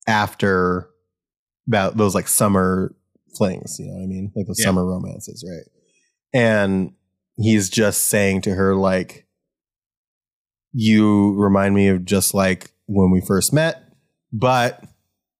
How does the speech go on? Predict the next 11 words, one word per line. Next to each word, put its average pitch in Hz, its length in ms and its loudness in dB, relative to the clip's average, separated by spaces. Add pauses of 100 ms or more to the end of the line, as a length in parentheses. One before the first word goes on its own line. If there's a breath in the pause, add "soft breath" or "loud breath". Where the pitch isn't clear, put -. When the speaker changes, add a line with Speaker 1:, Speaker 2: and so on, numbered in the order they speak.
(160)
Speaker 1:
more 104 160 2
mature. 110 600 0
Maybe 95 200 -6
you've 104 220 -2
grown, 101 460 -2
I've 98 200 -10
grown. 98 360 -6 (680)
Um, 98 500 0 (1300)
um, 98 580 -2 (580)
like, 185 320 0 (580)
you're, 98 680 0